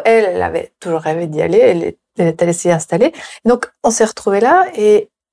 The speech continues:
et on s'est dit, « Mais attends, c-, mais voilà, là, on est enfin, après trente ans d'amitié, de collaboration,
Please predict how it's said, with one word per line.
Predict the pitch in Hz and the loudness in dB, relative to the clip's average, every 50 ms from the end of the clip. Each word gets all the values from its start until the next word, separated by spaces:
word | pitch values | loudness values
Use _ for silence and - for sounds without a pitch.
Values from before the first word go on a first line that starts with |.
| _ | _
et | - 214 190 | -6 -6 -4
on | 190 185 175 | -4 -6 -6
s'est | 175 - - 190 | -6 -4 -4 -4
dit, « | 196 226 277 285 | -2 -2 0 0
Mais | 233 190 | 2 0
attends, | 170 160 160 - 185 185 190 196 208 _ _ _ _ _ _ | 0 -2 -4 -4 -4 -4 -4 -4 -8 _ _ _ _ _ _
c-, | - - - - - | -6 -6 -6 -4 -2
mais | - 165 151 - | 0 0 0 2
voilà, | 165 185 214 269 370 392 - - | 2 2 2 2 0 -2 -2 0
là, | 311 320 330 294 | 0 2 4 4
on | 240 214 | 4 2
est | 185 - | 0 2
enfin, | - 247 269 254 - - - - - 339 349 339 302 - _ _ _ _ _ _ _ - | 2 2 2 2 -2 -8 -12 -4 0 0 2 2 0 -4 _ _ _ _ _ _ _ -8
après | - - - - 214 | -8 -6 -2 -2 -4
trente | 220 - - - 269 277 269 269 - | -2 -2 -2 0 0 0 0 0 0
ans | 277 277 285 269 | 2 4 4 4
d'amitié, | 226 208 190 190 202 202 208 - - - 220 226 220 226 220 | 4 2 0 0 -4 -6 -8 -8 -2 2 4 6 6 6 4
de | 185 185 | 2 0
collaboration, | 175 196 190 185 185 190 185 185 185 190 185 - - - 220 214 220 220 226 | -4 -2 -2 -2 -2 -2 0 0 0 -2 -2 -6 -6 -2 0 2 2 0 -2